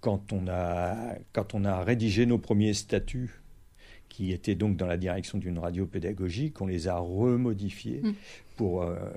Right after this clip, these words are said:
Speaker 1: faire une radio, euh, euh, d'intérêt général, on va dire. Voilà.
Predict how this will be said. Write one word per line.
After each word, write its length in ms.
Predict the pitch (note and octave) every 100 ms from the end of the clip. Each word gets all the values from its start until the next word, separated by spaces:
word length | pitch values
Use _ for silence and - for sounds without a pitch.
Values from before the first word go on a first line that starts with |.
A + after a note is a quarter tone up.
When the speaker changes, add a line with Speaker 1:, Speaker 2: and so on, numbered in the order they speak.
| -
Speaker 1:
faire 300 | - A#2 G#2
une 160 | G2+ F2+
radio, 560 | F2+ F2 G#2+ A#2 G2+
euh, 300 | E2 G2+ G#2 G#2 - - - G2
euh, 40 | G2 -
d'intérêt 640 | F#2 F#2 - F2+ F#2 F#2
général, 440 | E2+ F2+ G2 F#2+ G2+
on 60 | G#2
va 100 | G2+
dire. 220 | G#2 - - - G2+
Voilà. 160 | G2